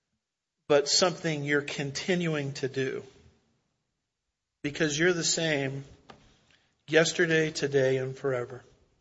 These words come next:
We ask that you'll keep doing this great work among us, bringing back life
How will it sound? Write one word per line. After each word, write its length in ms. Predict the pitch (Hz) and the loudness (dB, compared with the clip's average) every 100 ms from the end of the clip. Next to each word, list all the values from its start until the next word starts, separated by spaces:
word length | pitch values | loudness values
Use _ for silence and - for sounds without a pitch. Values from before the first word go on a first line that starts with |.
| - - - _ _ _ _ _ _ _ | -20 -20 -20 _ _ _ _ _ _ _
We 160 | 160 156 | 6 10
ask 280 | 156 160 - | 10 10 0
that 160 | - | 0
you'll 120 | 147 | 0
keep 220 | 139 165 156 | 0 -4 -2
doing 260 | 156 151 | -2 -2
this 220 | 143 135 | -2 -2
great 360 | - 143 151 180 | -2 2 2 2
work 420 | 143 147 147 - - 185 | 2 2 0 -8 -12 -8
among 340 | 143 135 131 | -2 -2 -2
us, 480 | 131 131 - - - _ _ _ _ - _ _ _ _ _ _ _ _ | -6 -6 -6 -8 -12 _ _ _ _ -20 _ _ _ _ _ _ _ _
bringing 340 | 151 156 156 | 0 2 2
back 300 | 139 135 135 | 6 6 6
life 640 | 143 139 143 151 - - | 2 4 4 2 -4 -14